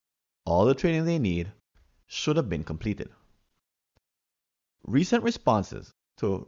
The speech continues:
recessionary pressure have not helped.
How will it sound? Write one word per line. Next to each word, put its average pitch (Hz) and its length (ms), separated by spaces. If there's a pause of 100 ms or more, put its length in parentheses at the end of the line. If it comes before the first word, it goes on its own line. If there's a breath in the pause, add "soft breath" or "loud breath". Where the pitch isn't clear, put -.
recessionary 110 760
pressure - 440 (840)
have 85 200
not 95 160
helped. 104 380